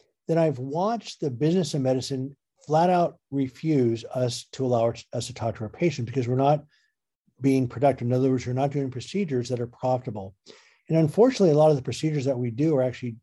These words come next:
documented to be ineffective. The volume goes up. And the problem is out of control. So I'm gonna be fairly blunt on this podcast that taking away our capacity to talk to patients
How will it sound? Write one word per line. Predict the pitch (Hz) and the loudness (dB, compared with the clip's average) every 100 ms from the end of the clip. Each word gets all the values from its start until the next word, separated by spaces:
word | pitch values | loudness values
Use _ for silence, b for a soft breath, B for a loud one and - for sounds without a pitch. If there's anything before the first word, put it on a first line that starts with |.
| - | -6
documented | 135 127 139 123 | -2 -2 -2 -4
to | 117 | -4
be | 110 - | -8 -6
ineffective. | 160 180 - 110 135 185 _ b b b b b | 0 0 0 -4 -2 -4 _ b b b b b
The | 131 | -2
volume | 139 160 165 | 4 4 4
goes | 139 131 123 | 2 0 0
up. | 135 123 147 - _ _ _ _ - | -2 -2 -2 -6 _ _ _ _ -8
And | 160 | -6
the | |
problem | 151 220 262 208 | -2 -2 0 -2
is | 151 - - | -4 -6 -6
out | 151 | -4
of | 151 | -4
control. | 147 - 120 90 | -8 -6 -6 -4
So | 170 | -2
I'm | 226 | 0
gonna | 226 | 0
be | 185 139 | -2 -4
fairly | - 170 165 131 | -2 2 2 0
blunt | 98 127 139 147 | -4 -4 -2 -2
on | 131 | -6
this | 127 120 | -6 -8
podcast | - 131 127 - 110 110 - | -2 -2 -2 -8 -8 -8 -2
that | 127 123 _ _ _ _ _ _ | -2 -2 _ _ _ _ _ _
taking | - 190 226 | -2 0 2
away | 226 170 | 4 4
our | 151 139 165 175 - _ _ _ _ _ _ _ _ _ - | 6 6 6 2 -6 _ _ _ _ _ _ _ _ _ -10
capacity | 143 - 156 170 160 151 120 95 120 - _ _ b b - | -10 -6 -2 0 0 -2 -4 -4 -8 -12 _ _ b b -6
to | 147 | -4
talk | - 147 147 | 2 2 4
to | 131 | -2
patients | - 120 120 120 | 2 0 2 -4